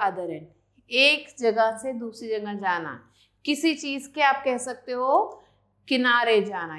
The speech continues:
ये भी कह सकते हो आप। Next comes on, preposition of place बताता है। So something is resting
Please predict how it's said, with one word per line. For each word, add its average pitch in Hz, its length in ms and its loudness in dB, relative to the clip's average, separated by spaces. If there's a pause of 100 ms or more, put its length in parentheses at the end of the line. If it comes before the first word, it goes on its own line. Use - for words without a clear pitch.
ये 254 200 4
भी 254 140 -2
कह 220 260 -2
सकते 175 280 -14
हो 160 120 -16
आप। - 260 -12 (680)
Next 339 500 4
comes 320 480 2 (840)
on, 196 300 6 (1500)
preposition 262 720 0
of 247 240 -8
place 214 300 6
बताता 151 400 -8
है। - 120 -20 (480)
So 240 220 2
something 349 560 2
is 277 260 -2 (140)
resting 294 500 -4